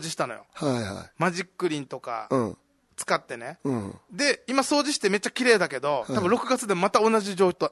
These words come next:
Speaker 1: 状態になるさ。
Speaker 2: そうっすね。
Speaker 1: 五月か。
Speaker 2: うんうん。
Speaker 1: でもそれがもうね、沖縄の嫌なとこだな。
Speaker 2: 確かに。
Speaker 1: 花粉ないけど、すぐカビる、いろんなものが。
Speaker 2: なんか、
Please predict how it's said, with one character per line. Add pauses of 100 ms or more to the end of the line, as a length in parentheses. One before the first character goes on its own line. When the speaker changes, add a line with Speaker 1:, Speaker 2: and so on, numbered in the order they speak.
Speaker 1:
状
態
に
な
る
さ。
Speaker 2:
そ
う
っ
す
ね。
Speaker 1:
五
月
か。 (260)
Speaker 2:
う
ん
う
ん。 (300)
Speaker 1:
で
も
そ
れ
が
も
う
ね、
沖
縄
の (380)
嫌
な
と
こ
だ
な。 (320)
Speaker 2:
確
か
に。
Speaker 1:
花
粉
な
い
け
ど、
す
ぐ
カ
ビ
る、
い
ろ
ん
な
も
の
が。 (560)
Speaker 2:
な
ん
か、